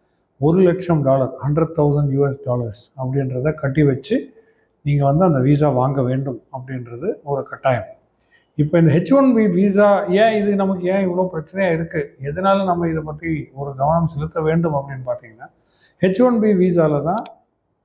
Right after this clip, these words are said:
அந்த விசா எதுக்காக பயன்படுத்துறாங்க அப்படின்னு நீங்க கேட்டீங்கன்னா, for highly specialized technical jobs. அதாவது அமெரிக்க நாட்டுல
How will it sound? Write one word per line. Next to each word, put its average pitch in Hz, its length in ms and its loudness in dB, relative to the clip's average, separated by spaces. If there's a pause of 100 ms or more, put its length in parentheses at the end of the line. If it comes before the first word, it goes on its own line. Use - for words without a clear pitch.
அந்த 160 240 4
விசா 214 320 6
எதுக்காக 185 440 2
பயன்படுத்துறாங்க 175 840 -2
அப்படின்னு 160 220 -2
நீங்க 147 360 -6
கேட்டீங்கன்னா, 123 380 -14 (500)
for 160 340 0
highly 208 360 4 (220)
specialized 208 580 2 (180)
technical 160 480 0
jobs. 117 480 -6
அதாவது 151 600 0 (500)
அமெரிக்க 202 460 4
நாட்டுல 175 500 2